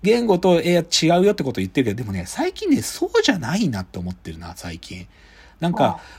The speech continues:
Speaker 1: 僕らがそもそも文章とかテキストで伝えたいことって、そこに折りたたまれてるいろんなインフォメーションってことを考えれば、絵で何か表現するってこととそんなに差異があるって考えること自体のが違うだろうって最近思ってるね。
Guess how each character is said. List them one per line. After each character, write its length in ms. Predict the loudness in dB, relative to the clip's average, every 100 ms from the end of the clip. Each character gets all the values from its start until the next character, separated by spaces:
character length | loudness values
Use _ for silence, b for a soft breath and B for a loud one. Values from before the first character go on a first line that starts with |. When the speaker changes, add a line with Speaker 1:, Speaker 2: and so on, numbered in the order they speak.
| -4
Speaker 1:
僕 260 | -2 2 4
ら 100 | 4
が 140 | 0
そ 140 | -2 -4
も 100 | -2
そ 100 | -2
も 60 |
文 260 | 0 0 0
章 260 | 0 -2
と 140 | -2 -6
か 320 | -4 -4 -6
テ 120 | -8 -2
キ 160 | -2
ス 80 | -2
ト 100 | -4
で 120 | -4
伝 300 | -6 0 2
え 60 | 2
た 160 | 2
い 80 | 0
こ 120 | -2
と 100 | -10
っ 40 | -10
て、 420 | -6 -4 -4 -6 b b b b
そ 160 | -8 0
こ 100 | 2
に 100 | 4
折 200 | 4 4
り 60 |
た 120 | 4 4
た 120 | 4
ま 120 | 4
れ 100 | 4
て 120 | 2
る 100 | -2
い 100 | 0
ろ 140 | 0 2
ん 120 | 2
な 80 | 0
イ 60 |
ン 40 | 0
フ 120 | 0
ォ 20 |
メ 100 | 0
ー 20 |
シ 100 | 0
ョ 20 |
ン 40 | -4
っ 20 |
て 60 | -8
こ 80 |
と 80 | -12
を 40 | -10
考 60 | -8
え 60 | -6
れ 100 | -4
ば、 260 | -4 -4 -8 b b -4 4
絵 100 | 6
で 160 | 6
何 240 | 2 2 2
か 100 | 0
表 200 | 0 2
現 100 | 0
す 60 | -2
る 60 | -4
っ 20 |
て 100 | -4
こ 80 | -8
と 100 | -8
と 80 |
そ 220 | -6 0 2
ん 80 |
な 80 | 4
に 100 | 2
差 220 | 2 4
異 80 | 4
が 140 | 2 -2
あ 40 |
る 60 | -4
っ 40 |
て 120 | -8
考 200 | -6 -2 2 2
え 40 |
る 80 | 2
こ 120 | 0
と 80 | -2
自 120 | 0
体 140 | 2 0
の 80 | 0
が 60 |
違 400 | -2 -2 2 2 2
う 40 |
だ 100 | -2
ろ 80 | -10
う 20 |
っ 20 |
て 100 | -14
最 180 | -12 -10
近 120 | -8
思 140 | -6 -6
っ 20 |
て 200 | -8 -14
る 80 | -14
ね。 220 | -16